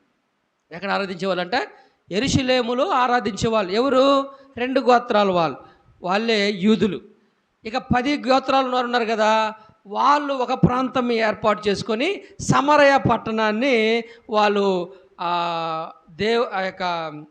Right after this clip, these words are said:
దేవుని ఆరాధించే ఒక ప్రాంతాన్ని వాళ్ళు ఏర్పాటు చేసుకున్నారు. వాళ్ళు అక్కడికి రారు,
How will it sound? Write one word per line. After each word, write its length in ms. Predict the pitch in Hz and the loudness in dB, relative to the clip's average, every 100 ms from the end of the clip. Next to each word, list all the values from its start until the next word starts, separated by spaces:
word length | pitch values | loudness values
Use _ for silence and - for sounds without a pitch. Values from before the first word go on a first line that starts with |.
| _ _ _ _ _ | _ _ _ _ _
దేవుని 340 | 185 247 262 233 | -2 0 0 -2
ఆరాధించే 920 | 233 262 240 233 214 214 190 165 - - | 0 0 -2 -6 -4 -2 -2 -4 -10 -16
ఒక 100 | 180 | -10
ప్రాంతాన్ని 640 | 185 196 220 240 233 240 | -6 -2 0 0 -4 -4
వాళ్ళు 260 | 302 262 214 | -2 0 2
ఏర్పాటు 540 | 208 214 226 220 220 | 0 0 2 2 2
చేసుకున్నారు. 480 | 196 175 185 185 147 - - - | -4 -2 0 0 0 -6 -20 -12
వాళ్ళు 320 | 208 240 240 226 | 0 2 4 2
అక్కడికి 440 | - - 285 269 | -2 2 2 4
రారు, 440 | 269 269 277 277 | 4 4 2 0